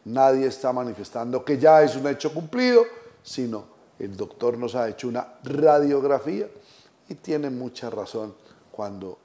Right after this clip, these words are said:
hace referencia a que lo cobija, lo cubre, ya hay antecedentes, ya hay quienes resultaron ligeramente damnificados. Me hablaba usted de Suratá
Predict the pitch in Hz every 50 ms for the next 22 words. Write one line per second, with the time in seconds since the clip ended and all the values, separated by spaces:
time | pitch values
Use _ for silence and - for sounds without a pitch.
0 | _ _ - - 135 135 135 131 131 135 117 113 110 104 - 98 95 98 98 101
1 | 98 - - 101 92 92 - _ - - _ _ _ _ _ _ _ _ _ _
2 | _ _ - - 156 180 185 180 185 202 226 233 175 - - - - - - -
3 | _ _ _ _ _ _ - 143 147 160 165 165 - 214 226 233 226 208 190 165
4 | 135 107 - 98 107 113 139 151 156 156 151 147 147 143 139 139 131 131 120 -
5 | - 110 101 - 110 107 113 123 131 131 123 - - 135 117 104 101 98 107 104
6 | 107 107 107 104 104 104 - _ _ _ _ _ _ _ - - 110 104 92 90
7 | 90 - - - - _ _ _ _ _ _ - 113 120 131 123 - 123 117 95
8 | - 123 120 117 120 117 117 - - - _ _ _ _ _ _ - 123 123 127
9 | 131 113 101 135 131 123 120 117 120 117 107 101 - 110 101 95 95 95 95 92
10 | 90 87 90 - - - - - - 120 117 135 135 147 170 190 208 208 180 -
11 | - 185 196 196 165 151 - 156 127 117 113 - - - - - -